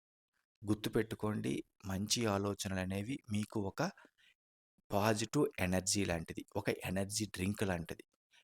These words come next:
కాబట్టి ఎప్పుడూ కూడా పాజిటివ్ ఆలోచనల వైపే మీ ఎనర్జీని పెట్టండి తప్ప, నెగెటివ్ ఆలోచనల వైపు కాదు. మ-, నేను మళ్ళీ రిపీట్ చేస్తున్నాను, law of attraction అనేది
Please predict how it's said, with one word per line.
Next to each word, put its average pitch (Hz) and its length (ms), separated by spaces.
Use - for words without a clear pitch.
కాబట్టి 98 420
ఎప్పుడూ 151 440
కూడా 95 300
పాజిటివ్ 101 480
ఆలోచనల 101 540
వైపే 101 320
మీ 113 120
ఎనర్జీని 95 520
పెట్టండి 85 540
తప్ప, - 240
నెగెటివ్ 98 460
ఆలోచనల 87 560
వైపు 85 340
కాదు. 82 540
మ-, 101 180
నేను 104 200
మళ్ళీ 98 400
రిపీట్ 113 360
చేస్తున్నాను, 98 600
law 95 260
of 110 200
attraction 101 560
అనేది 101 320